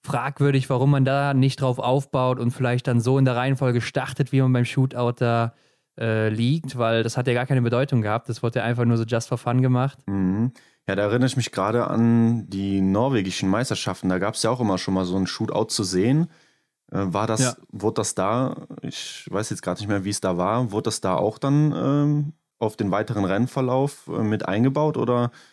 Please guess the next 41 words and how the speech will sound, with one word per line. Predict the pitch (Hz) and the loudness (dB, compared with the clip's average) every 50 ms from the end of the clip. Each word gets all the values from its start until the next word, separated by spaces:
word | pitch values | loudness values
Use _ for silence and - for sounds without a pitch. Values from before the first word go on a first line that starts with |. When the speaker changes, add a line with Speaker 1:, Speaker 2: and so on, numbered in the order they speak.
| _ _ _ | _ _ _
Speaker 2:
war | - 101 | 0 0
das | 104 117 | 2 4
Speaker 1:
Nee, | 127 | 4
Speaker 2:
auch | 147 | 4
Speaker 1:
ich | 147 | 4
glaub | - 143 139 | 4 2 2
Speaker 2:
einfach | 131 135 | 2 2
Speaker 1:
auch | 131 - | 0 0
Speaker 2:
nur | - - | 2 2
Speaker 1:
gar | 131 | 2
Speaker 2:
so | 135 | 4
eine | - - 131 | 4 4 4
Speaker 1:
nicht. | 120 117 | 2 2
Ich | - | 0
glaub, | - 131 107 | 0 0 2
Speaker 2:
Aktion? | 92 139 | 2 2
Speaker 1:
das | 123 120 | 0 0
ist | 131 | 0
auch | 127 127 135 127 | -2 -2 0 2
unabhängig | 131 139 143 135 131 - 131 131 131 123 | 2 2 2 2 2 2 2 2 2 2
davon, | - 123 120 - 139 131 131 127 | 0 -4 -2 -2 -2 0 2 2
ne? | 120 120 | 2 4
Speaker 2:
Ja. | 127 135 135 | 4 4 4
Speaker 1:
Da | 127 120 | 2 0
hatte | 127 135 - | 0 0 0
dann | 131 120 127 | 0 2 2
jeder | 127 131 131 127 123 | 4 4 2 4 2
mitgemacht, | 135 143 - - 143 139 139 135 139 135 - _ _ _ _ _ _ _ _ _ | 2 2 2 2 2 4 4 4 2 -2 -4 _ _ _ _ _ _ _ _ _
gab | - 123 113 | -4 0 2
mehrere | 123 127 131 131 131 127 123 127 123 123 123 123 123 120 120 _ _ _ _ - | 2 2 4 2 2 0 0 2 2 2 4 4 2 0 -2 _ _ _ _ -2
Finaltypen, | - 135 131 123 131 143 151 151 147 - - 151 147 - - 143 135 | 2 4 4 4 4 2 2 0 2 2 4 2 4 4 2 2 2
Achtelfinale, | - 135 135 - 151 135 - - 139 139 139 135 127 | 2 -2 -2 0 -2 0 2 2 2 2 2 2 0
Viertelfinale | - - 143 139 - 147 127 - 139 135 131 131 127 127 | 2 0 0 2 2 0 -2 0 0 2 2 2 2 2
und | 127 131 | 2 2
so | 120 127 117 | 2 0 0
weiter, | 123 123 123 131 131 - 135 127 | 0 0 0 0 0 0 0 0
bis | 123 127 127 | 0 -2 -2
dann | - 139 127 | 0 2 2
am | 123 120 117 | 2 2 2
Speaker 2:
Mhm. | 110 | 2
Speaker 1:
Ende | 123 127 127 123 123 123 120 123 123 117 | 4 4 4 4 4 4 4 2 0 -2